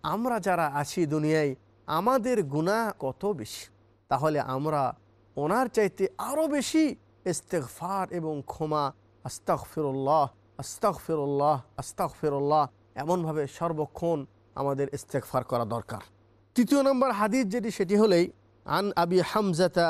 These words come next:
أنس بن مالك الأنصاري خادم رسول الله صلى الله عليه وسلم قال: قال رسول الله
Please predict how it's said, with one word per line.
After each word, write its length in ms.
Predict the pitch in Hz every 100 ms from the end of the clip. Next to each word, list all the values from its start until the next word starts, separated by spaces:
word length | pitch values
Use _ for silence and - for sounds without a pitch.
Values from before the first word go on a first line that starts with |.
| -
أنس 300 | 160 165 -
بن 240 | 220 180 170
مالك 380 | 180 180 165
الأنصاري 840 | 170 165 160 160 151 - 214 170 170 -
خادم 480 | - 208 196 160 165 151
رسول 240 | 143 214 170
الله 260 | 165 165 156
صلى 140 | - 156
الله 140 | 151
عليه 80 | 160
وسلم 180 | 156 139 -
قال: 240 | 226 294 262 - _ _ _
قال 300 | 147 170 165 151 143
رسول 260 | 135 - 185
الله 300 | 156 147 156